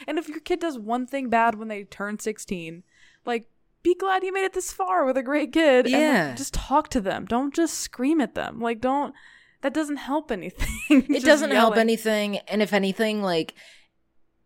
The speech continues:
Speaker 2: it makes your child more closed off to you.
Speaker 1: Yes, literally. It's just, it's bad,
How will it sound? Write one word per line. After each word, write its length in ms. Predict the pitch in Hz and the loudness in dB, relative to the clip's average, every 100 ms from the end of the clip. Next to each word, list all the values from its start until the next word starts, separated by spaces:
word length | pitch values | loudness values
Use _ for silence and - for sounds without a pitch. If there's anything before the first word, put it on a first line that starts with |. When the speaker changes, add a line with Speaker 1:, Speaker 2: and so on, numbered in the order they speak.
| _ _ _ _ _ _ _ _ | _ _ _ _ _ _ _ _
Speaker 2:
it 180 | 214 208 | 4 6
makes 320 | 196 180 - | 4 2 2
your 100 | 196 | 0
child 420 | 175 170 160 156 | 2 2 4 2
more 180 | 156 147 | 0 -4
closed 380 | 139 151 135 123 | -4 -2 -2 -4
off 280 | 127 127 - | -8 -10 -12
to 100 | - | -12
you. 380 | 69 55 - 185 _ _ | -12 -14 -16 -18 _ _
Speaker 1:
Yes, 460 | 226 285 240 - - | 0 0 -4 -6 0
literally. 460 | 247 247 196 - - | 2 2 -2 -6 -6
It's 220 | 220 - | -6 -2
just, 200 | 254 - | -4 -2
it's 180 | 233 208 | -6 -2
bad, 460 | 196 208 214 196 | -2 0 0 -2